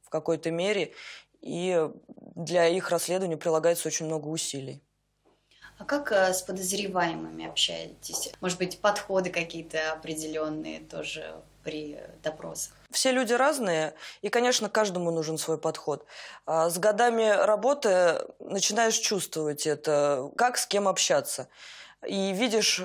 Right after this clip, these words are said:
Speaker 1: каков человек. Это приходит с опытом. Но в любом случае, я считаю, что, э, при расследовании уголовного дела нужно оставаться человеком, строить свое общение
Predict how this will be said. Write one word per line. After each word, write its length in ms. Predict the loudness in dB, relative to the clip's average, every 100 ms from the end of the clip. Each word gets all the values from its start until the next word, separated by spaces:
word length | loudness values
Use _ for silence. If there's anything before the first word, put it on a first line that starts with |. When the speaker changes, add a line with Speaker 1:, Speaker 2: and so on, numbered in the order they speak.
| -2
Speaker 1:
каков 340 | -2 2 0
человек. 680 | 2 4 4 4 2 -2 -6 _ _ _ _
Это 160 | -8 -4
приходит 460 | -4 0 0 0 0
с 120 | 0
опытом. 460 | 0 -2 -4 -4 -6 -16 -16 -16 -16 -4
Но 180 | 0 2
в 80 | 2
любом 240 | 2 2
случае, 400 | 2 2 2 2
я 80 | 2
считаю, 560 | 4 2 2 4 4
что, 500 | 2 2 4 4 4 0
э, 440 | -6 -2 0 0 -2 _
при 200 | -2 2
расследовании 500 | 4 4 2 2 2
уголовного 400 | 2 4 4 2
дела 220 | 2 2 2
нужно 260 | 0 0
оставаться 480 | 0 2 2 2 0
человеком, 640 | 0 4 4 4 0 -6 -8 _
строить 400 | -4 2 4 4
свое 320 | 4 4 6
общение 580 | 4 4 2 4 2